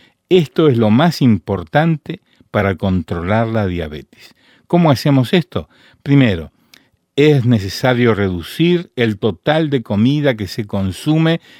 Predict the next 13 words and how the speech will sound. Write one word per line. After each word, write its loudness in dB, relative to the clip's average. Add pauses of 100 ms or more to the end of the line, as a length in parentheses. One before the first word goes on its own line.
(120)
entre 2
mil 4
quinientas 2 (320)
a 0
mil 2
ochocientas -2
calorías 0 (340)
por 2
persona -2 (140)
por 2
día. -8 (1200)
Esto 0
probablemente -4